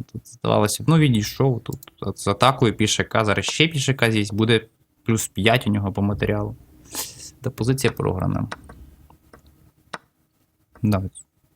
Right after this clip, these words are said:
Реалізує суперник свою ідею, забирає ще пішака. Тут вже не тримається це.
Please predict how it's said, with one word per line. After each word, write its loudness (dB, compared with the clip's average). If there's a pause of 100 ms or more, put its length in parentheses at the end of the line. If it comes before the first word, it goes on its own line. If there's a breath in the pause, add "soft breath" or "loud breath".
(300)
Реалізує 6
суперник -2
свою -2
ідею, 0
забирає -2
ще -4
пішака. -4 (1700 soft breath)
Тут -4
вже 2
не 4
тримається -2
це. -14